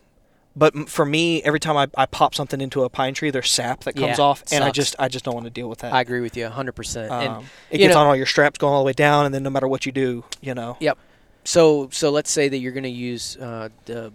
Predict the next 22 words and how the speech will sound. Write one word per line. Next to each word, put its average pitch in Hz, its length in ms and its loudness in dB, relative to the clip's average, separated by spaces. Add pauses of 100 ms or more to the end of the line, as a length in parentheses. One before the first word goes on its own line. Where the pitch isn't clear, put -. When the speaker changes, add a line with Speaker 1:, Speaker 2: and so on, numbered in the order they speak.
(160)
Speaker 2:
pivot 127 220 -8
style 113 280 -4
platform. 117 480 -8
If - 120 -12
you 139 60 -8
didn't 127 200 -8
use 120 180 -10
the 113 80 -14
ma-, 117 260 -12
uh, 123 120 -8
the 107 80 -14
Predator, 110 460 -6
if 104 140 -12
you 123 60 -8
used 113 400 -12
some 120 240 -6
other 113 200 -8
D 117 240 -10
I 110 60 -6
Y 107 300 -8
option 110 400 -14
or 107 120 -14